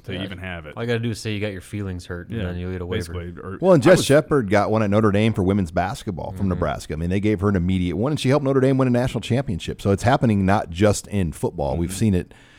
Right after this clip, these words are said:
Speaker 3: But football and basketball are the big ones 'cause there's so much money on the professional side tied up with transferring in players
Speaker 2: Yeah.
Speaker 3: as far as how much money you can make in these two sports.
Speaker 2: Yeah, I think it's inevitable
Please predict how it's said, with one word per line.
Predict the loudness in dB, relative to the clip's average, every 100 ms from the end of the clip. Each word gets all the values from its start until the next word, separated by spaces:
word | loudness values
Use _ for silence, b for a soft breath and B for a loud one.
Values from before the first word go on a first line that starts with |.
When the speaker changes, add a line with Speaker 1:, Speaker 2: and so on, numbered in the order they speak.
| B -6
Speaker 3:
But | 0
football | 2 4 4
and | 4
basketball | 4 2 0 0
are | 0
the | 2
big | 0 2
ones | 0 -2
'cause | -4 -6
there's | -2
so | 0
much | 0 0
money | 0 2 2 0 -2 -6 -14 _ -4
on | -2
the | -2
professional | -2 0 0 -2 -6
side | -4 -4 -4
tied | -4 -4 -2
up | -4
with | -6
transferring | -8 -6 -6 -6 -6 -6
in | -8
players | -8 -8 -10 -16 -18 -20 b b b b _
Speaker 2:
Yeah. | -10 -10 -8
Speaker 3:
as | -8
far | 0 2
as | 2
how | 0
much | 0
money | 0 2 2
you | 0
can | -2 0
make | -2 -2
in |
these | -6 -6
two | -10
sports. | -12 -10 -10 -10 -12 -12
Speaker 2:
Yeah, | -10 -8
I |
think | -6 -6
it's | -6
inevitable | -6 -4 -4 -4 -6 -8